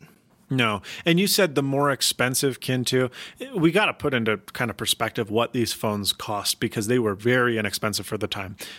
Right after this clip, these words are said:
The Kin one was just fifty dollars on contract with Verizon, a two-year contract, as was kind of standard at the time. And the Kin two was one hundred dollars.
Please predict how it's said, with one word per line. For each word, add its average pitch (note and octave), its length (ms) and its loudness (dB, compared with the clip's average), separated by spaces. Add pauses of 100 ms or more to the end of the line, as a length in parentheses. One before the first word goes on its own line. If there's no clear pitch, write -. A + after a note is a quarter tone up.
(100)
The D3 80 2
Kin D3 320 0
one C#3 380 0
was B2 280 0
just - 300 -4
fifty C#3 380 0
dollars A#2 440 0 (100)
on A2+ 160 -4
contract A#2+ 540 -2
with - 260 -4
Verizon, A2 560 -2
a A2 60 -8
two-year A2 340 -2
contract, G#2+ 480 -4
as A2 160 -2
was G#2+ 100 -6
kind C#3+ 200 -2
of A2+ 80 -2
standard G#2+ 400 2
at A#2 100 0
the B2 60 0
time. A#2+ 340 -2 (420)
And B2+ 140 2
the A#2+ 40 0
Kin C3 280 -2
two E3+ 480 2 (260)
was B2+ 360 2
one A2 260 0
hundred A#2 460 0
dollars. - 420 -6